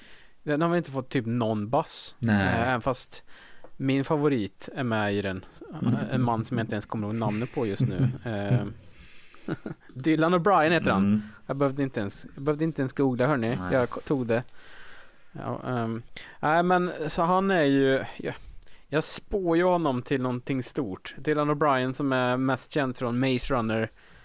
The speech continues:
Speaker 1: Eh, ser man kvadrologin? Är det inte fyra filmer?
Speaker 2: Nej,
Speaker 1: Nej, tre.
Speaker 2: trilogi är det faktiskt. Det är väl tre.
Speaker 1: Det är en trilogi.
Speaker 2: Ehm.
Speaker 1: Jag,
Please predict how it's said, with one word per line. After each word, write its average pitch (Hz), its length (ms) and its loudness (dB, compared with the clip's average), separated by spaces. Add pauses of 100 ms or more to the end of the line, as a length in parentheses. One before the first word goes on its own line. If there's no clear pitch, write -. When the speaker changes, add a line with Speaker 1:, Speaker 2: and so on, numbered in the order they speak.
(720)
Speaker 1:
Eh, 147 60 -2 (140)
ser 147 240 -4
man 151 160 0
kvadrologin? 160 1120 0 (760)
Är 143 80 -4
det 160 200 -2
inte 202 220 -4
fyra 156 280 -2
filmer? 123 320 0
Speaker 2:
Nej, 165 380 -2
Speaker 1:
Nej, 170 160 2
tre. 185 260 -2
Speaker 2:
trilogi 151 500 0
är 104 160 2
det 92 100 -2
faktiskt. 95 400 -4
Det 107 60 2
är 120 40 2
väl 127 120 0
tre. 127 380 -2
Speaker 1:
Det 139 60 -2
är - 20 2
en 127 80 -2
trilogi. 104 460 -2
Speaker 2:
Ehm. - 880 -6
Speaker 1:
Jag, 127 100 0